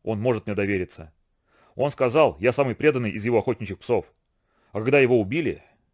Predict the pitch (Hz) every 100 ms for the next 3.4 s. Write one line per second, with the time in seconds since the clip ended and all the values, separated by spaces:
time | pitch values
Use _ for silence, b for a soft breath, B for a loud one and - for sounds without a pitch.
0 | _ _ _ - 196 - 208 165 135 160
1 | 123 120 117 143 113 - 110 101 98 95
2 | 87 87 _ _ - 98 98 110 120 117
3 | 101 95 92